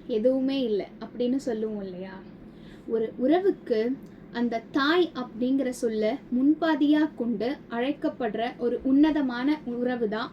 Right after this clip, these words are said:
இந்த தாய் மாமன் உறவு. வேற எந்த ஒரு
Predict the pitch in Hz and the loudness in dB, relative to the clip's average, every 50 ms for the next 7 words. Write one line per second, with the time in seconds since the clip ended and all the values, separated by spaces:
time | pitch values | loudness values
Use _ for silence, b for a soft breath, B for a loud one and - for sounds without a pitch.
0 | - - 220 220 220 294 320 320 - 311 262 254 269 294 294 - - - 233 226 | -10 -8 -8 -4 0 0 -2 0 -2 -4 -2 0 -2 -2 -2 -4 -6 -6 -6 -4
1 | 233 247 247 247 240 - 208 202 175 - - - - - - B B B B B | -4 -2 -4 -4 -4 -6 -8 -10 -10 -12 -14 -16 -20 -20 -20 B B B B B
2 | B B B B 285 302 311 311 302 277 294 294 302 403 466 554 554 508 466 427 | B B B B 4 6 6 6 6 4 4 4 4 4 4 6 6 8 8 8
3 | 381 339 320 269 247 | 8 6 6 4 4